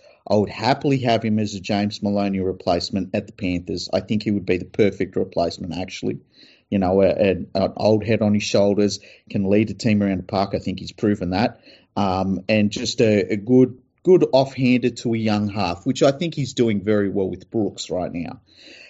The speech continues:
Robbie Farah, just say you took Robbie Farah and you put him on the Brisbane Broncos. He, like, he proves that he is a, and I've said this to you many times, I think this is Robbie Farah's best year of his whole career.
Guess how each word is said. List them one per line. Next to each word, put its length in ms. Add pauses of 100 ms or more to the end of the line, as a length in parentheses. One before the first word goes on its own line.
(180)
Robbie 300
Farah, 520
just 220
say 160
you 80
took 300
Robbie 260
Farah 300
and 100
you 100
put 220
him 540 (420)
on 380
the 80
Brisbane 480
Broncos. 640 (1300)
He, 320 (340)
like, 380 (640)
he 220
proves 520
that 200
he 260
is 180
a, 280 (380)
and 260
I've 180
said 220
this 180
to 100
you 80
many 260
times, 320
I 100
think 200
this 160
is 60
Robbie 220
Farah's 300
best 300
year 200 (120)
of 120
his 180
whole 200
career. 300